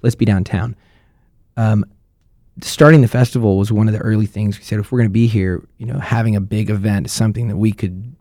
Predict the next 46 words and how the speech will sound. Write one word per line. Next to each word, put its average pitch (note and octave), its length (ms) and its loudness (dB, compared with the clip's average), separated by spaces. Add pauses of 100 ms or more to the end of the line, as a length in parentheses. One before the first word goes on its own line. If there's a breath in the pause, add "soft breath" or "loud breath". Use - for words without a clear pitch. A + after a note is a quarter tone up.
really A2 280 0
bring G#2+ 300 -2
to A#2+ 100 -10
Tulsa, - 460 -6 (400)
you A#2 100 -4
know, A2 280 -4 (500)
draw C#3 420 6
in C3 180 6
eyes A2+ 380 2
and G#2+ 100 0
ears, A2 380 -2
you A#2 40 -2
know, G#2+ 140 -2
that A2 160 -6
aren't C#3+ 240 -4
here, G2+ 420 -8 (520)
and A#2 100 0
begin G#2+ 420 0
to - 160 -12
create A2 460 -2
a G2+ 60 -10
sense G#2+ 300 -2
that G2 120 -10
this A2 180 -4
is A2 120 -6
a G2+ 40 -4
cool G2+ 280 -4
place. D3 440 -2
This A2 200 -6
is - 60 -6
a G2+ 40 -6
place G2 320 -8
where G2 220 -2
young G#2+ 280 0
businesses G#2+ 480 0
can G#2+ 160 -4
start, - 380 0
where G#2 160 -2
artists G#2+ 300 -2
can A2 240 -2
live, A#2+ 260 2
where G#2 140 -4
you G2+ 120 0
can G2 120 -2
have G2 200 -2
great A2 380 -2